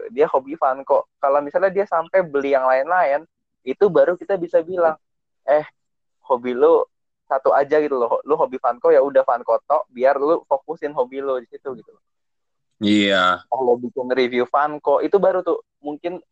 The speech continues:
Speaker 1: buat jalan tengahnya gitu tuh, menegur yang wajar. "Ya udah lu fokus deh hobi lu Funko," gitu loh. Kalau misalnya dia sampai tiba-tiba alih kemana, ya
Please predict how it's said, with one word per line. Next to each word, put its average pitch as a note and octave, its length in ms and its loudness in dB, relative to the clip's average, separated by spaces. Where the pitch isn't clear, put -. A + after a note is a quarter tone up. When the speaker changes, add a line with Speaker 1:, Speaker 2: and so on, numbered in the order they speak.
Speaker 1:
buat C3+ 320 2
jalan C3 400 2
tengahnya D3 320 -6
gitu F3 160 -4
tuh, D3 160 -6
menegur C3+ 400 -6
yang C3 240 0
wajar. C3+ 480 2
"Ya C3+ 160 2
udah E3+ 80 4
lu G3+ 160 2
fokus F3+ 320 -6
deh F#3+ 160 2
hobi C3 240 -2
lu D3+ 160 0
Funko," C#3 480 0
gitu A2 240 -8
loh. - 80 -18
Kalau C3+ 160 0
misalnya C#3+ 240 0
dia - 40 0
sampai C#3+ 160 -2
tiba-tiba C3 560 2
alih C#3+ 320 0
kemana, C#3+ 480 -2
ya C#3+ 80 0